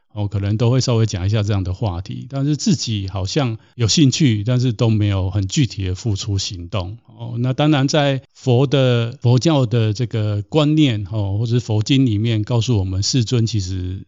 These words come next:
有跟，哦，就是佛教徒们讲，哦，算命这个东西其实，哦，不究竟，哦，因为最主要还是我们对于我们自己生命的认识、成长，哦，跟消融，这个才究竟，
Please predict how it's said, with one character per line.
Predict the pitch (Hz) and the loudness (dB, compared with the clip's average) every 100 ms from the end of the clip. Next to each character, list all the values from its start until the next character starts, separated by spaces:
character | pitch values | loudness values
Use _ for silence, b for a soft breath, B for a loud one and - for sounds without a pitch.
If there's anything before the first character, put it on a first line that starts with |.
| _ | _
有 | - 110 | -2 0
跟， | 95 135 131 127 131 - | 2 2 2 0 -4 -4
哦， | 98 92 | -4 -2
就 | 110 | -4
是 | 101 110 101 | -2 0 -2
佛 | 92 110 | 0 0
教 | 143 113 | 2 2
徒 | 101 | 0
们 | 95 92 92 | 0 -2 -2
讲， | - 87 85 | -4 -8 -8
哦， | 95 95 | -6 -4
算 | - 180 | 0 2
命 | 165 143 | 4 4
这 | 131 | 2
个 | 120 | 0
东 | 110 113 113 | 0 2 0
西 | - 107 104 101 107 127 _ | 0 -2 0 -2 -6 -12 _
其 | - 107 | -8 -6
实， | 98 101 92 95 - _ _ _ _ _ | -6 -6 -8 -10 -16 _ _ _ _ _
哦， | 101 | -10
不 | 87 131 | -6 0
究 | 156 117 | 2 2
竟， | 104 123 98 101 - _ _ _ | 2 0 -2 -6 -14 _ _ _
哦， | 104 | -20
因 | 110 123 | -16 -2
为 | 123 117 107 104 107 _ _ | 0 2 0 -2 -8 _ _
最 | 143 | 0
主 | 127 110 | 2 0
要 | 107 117 104 | 0 -2 -4
还 | 101 104 | -6 -4
是 | 104 135 113 | 0 0 0
我 | 95 | -2
们 | 87 87 87 101 - | -4 -6 -10 -14 -2
对 | 139 110 | 2 2
于 | 110 | 2
我 | 90 | 0
们 | 98 | -2
自 | 101 135 | 0 -2
己 | 101 98 | -2 -4
生 | - 123 | -2 0
命 | 120 131 107 | 2 2 2
的 | 98 92 92 - | -2 -6 -10 -8
认 | 143 127 | 0 2
识、 | 110 - 131 98 107 - | 2 2 2 0 -6 -6
成 | - 104 | -2 0
长， | 113 117 90 98 - | 0 -2 -4 -10 -18
哦， | - 87 85 | -14 -14 -4
跟 | 113 | 0
消 | 110 127 113 | 0 2 2
融， | 107 85 92 98 | 0 -2 -8 -6
这 | 143 | 0
个 | 120 | 0
才 | - 98 98 | 0 -2 -4
究 | - 117 101 | 0 0 0
竟， | - 101 95 | -2 -4 -4